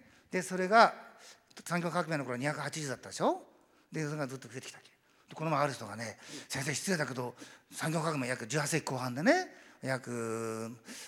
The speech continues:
何、何年だろう、二百数十年ぐらいだったらいいかな。その頃にこんな分析する能力あったんですか？」って言われるわけ。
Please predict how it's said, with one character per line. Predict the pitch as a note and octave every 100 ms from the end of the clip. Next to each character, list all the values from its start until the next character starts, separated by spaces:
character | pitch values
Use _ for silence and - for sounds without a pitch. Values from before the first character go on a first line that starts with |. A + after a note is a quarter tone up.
| -
何、 | G#2+ A2 A2+ A#2
何 | A2+ A#2+
年 | G#2
だ | G2+
ろ |
う、 | G#2 G#2+ -
二 | A#2+
百 | A#2 A2+ B2
数 | A2+ A#2+
十 | B2+
年 | A#2+ A#2
ぐ | A#2
ら | A2+
い | G2+
だ |
っ | G#2+
た | -
ら | A2
い |
い |
か | -
な。 | E3 C#4 - - - - -
そ | - F3+
の | G#3+
頃 | G#3
に | D3+
こ | - C#3+
ん |
な | D3 C#3+ - -
分 | - E3+
析 | G3 F#3
す | F3+
る | F#3 D#3+ - -
能 | D#3
力 | G#3+ C3
あ | F3+
っ |
た | A#3+
ん | F#3
で | -
す |
か？」 | -
っ | A2
て | B2
言 |
わ |
れ | B2
る |
わ | A2
け。 | G#2+ G#2